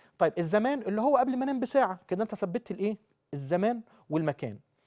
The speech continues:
هتثبت، إحنا قلنا جينا للكتاب، الكتاب هنعمل فيه إيه؟ هنقول كل يوم هنقرأ ورقة أو كل يوم هنقرأ ورقتين. لو ثبتناهم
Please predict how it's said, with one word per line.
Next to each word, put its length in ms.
هتثبت، 500
إحنا 200
قلنا 200
جينا 220
للكتاب، 460
الكتاب 680
هنعمل 360
فيه 160
إيه؟ 160
هنقول 220
كل 260
يوم 140
هنقرأ 300
ورقة 440
أو 80
كل 160
يوم 120
هنقرأ 260
ورقتين. 400
لو 140
ثبتناهم 640